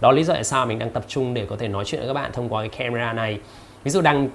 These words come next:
cảm nhận như kiểu đang nói chuyện với chính một người bình thường ấy, để có làm sao để mình có thể rèn giũa được cái bản thân mình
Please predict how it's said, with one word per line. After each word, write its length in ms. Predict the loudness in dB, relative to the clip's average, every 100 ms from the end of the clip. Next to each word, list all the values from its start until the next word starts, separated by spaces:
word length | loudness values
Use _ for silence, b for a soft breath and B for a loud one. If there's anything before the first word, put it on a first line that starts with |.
| 2
cảm 180 | 4 6
nhận 120 | 4
như 60 | 2
kiểu 160 | 0 0
đang 180 | 0
nói 120 | -2 -2
chuyện 160 | -2
với 100 | -2
chính 200 | -2 0
một 140 | 0 0
người 240 | 0 0
bình 160 | 0 -2
thường 300 | 0 0 0
ấy, 100 | -4
để 100 | -4
có 120 | -4
làm 120 | -4
sao 280 | -2 0 0
để 80 | 0
mình 140 | -2
có 80 | -2
thể 140 | -2
rèn 220 | 0 -2
giũa 200 | 0 0
được 100 | 0
cái 120 | 0 -2
bản 160 | -2
thân 220 | -4 -4 -2
mình 240 | -2 -4